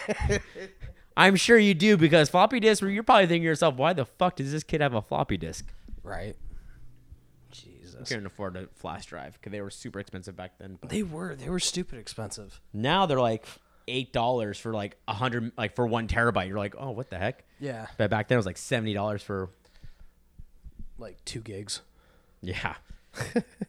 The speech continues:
Speaker 2: But yeah, that's the, that's the closest I ever got to any action with a teacher. I, I copped a feel on Miss, Miss Stilitano when she was wearing a dress.
Speaker 1: My, okay,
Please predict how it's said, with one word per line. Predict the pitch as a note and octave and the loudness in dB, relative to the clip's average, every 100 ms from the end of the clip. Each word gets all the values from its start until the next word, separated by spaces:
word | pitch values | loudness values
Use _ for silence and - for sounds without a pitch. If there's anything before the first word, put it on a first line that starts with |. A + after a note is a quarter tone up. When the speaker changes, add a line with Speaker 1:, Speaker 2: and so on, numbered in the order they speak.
| - _ | -14 _
Speaker 2:
But | A#2 G2+ G#2 - _ _ - - _ _ _ _ - | -4 -4 -6 -18 _ _ -20 -20 _ _ _ _ 2
yeah, | G3+ A#3 F#3+ - | 4 4 4 2
that's | A3 A3 | 2 2
the, | A3 G#3 - | 0 0 0
that's | G#3 | -4
the | A3 | -4
closest | G#3+ G#3 G3 | -2 -2 0
I | |
ever | G3+ G3 | 0 0
got | G3 G3+ | -2 -2
to | G3+ | -2
any | F#3 F#3 | -2 0
action | F#3 F#3 - C#3+ | 0 0 -2 -4
with | C3+ | -6
a | |
teacher. | - - E3 - A#2 G#2+ - - A#2 | -12 -14 -10 -2 -2 -2 -10 -12 -8
I, | A2+ | -8
I | A2+ | -6
copped | - C#3 - | 0 0 -2
a | |
feel | C3+ - C#3 B2 | -8 -4 -2 -2
on | G#2+ G#2 | -4 -6
Miss, | A#2 A2+ - B2 | -6 -8 -12 -12
Miss | A#2 - | -10 -12
Stilitano | - C3 A#2+ G#2+ B2 A#2 G#2+ G2+ | -10 -6 -6 -6 -6 -6 -6 -8
when | G#2+ | -10
she | G2 A2 | -12 -10
was | |
wearing | G#2+ G#2+ G2+ | -8 -6 -8
a | |
dress. | G#2+ G#2 G2+ | -8 -8 -6
Speaker 1:
My, | B2 B2+ C3+ D3 D3 - | -4 -2 0 0 -2 -4
okay, | C#3 C3+ A#2 G#2+ | -10 -8 -8 -10